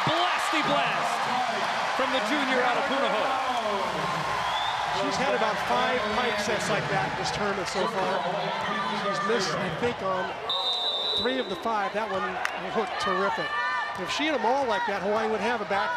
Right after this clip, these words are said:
Speaker 2: a legitimate back row attack.
Speaker 1: Seven kills now for Granado. She leads everybody. Twenty-two serving twenty-one. Castillo, a good serve. Bump set goes outside to May from off the net. Dug up by Granado. Yosea. Bump set to McKenna.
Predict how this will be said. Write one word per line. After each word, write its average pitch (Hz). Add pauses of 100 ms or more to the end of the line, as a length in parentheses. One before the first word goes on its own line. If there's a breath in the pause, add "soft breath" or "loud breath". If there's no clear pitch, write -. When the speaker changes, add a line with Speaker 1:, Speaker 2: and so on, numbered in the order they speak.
Speaker 2:
a 180
legitimate 208
back 202
row 208
attack. 190 (1400)
Speaker 1:
Seven 147
kills 156
now 143
for 139
Granado. 139
She 151
leads 147
everybody. 131
Twenty-two 160
serving 156
twenty-one. 170
Castillo, 165
a 143
good 156
serve. 147 (640)
Bump -
set 160
goes 160
outside 170
to 190
May 180
from 175
off 185
the 196
net. 202
Dug 190
up 185
by 185
Granado. 202 (480)
Yosea. 190 (320)
Bump 240
set - (360)
to 254
McKenna. 285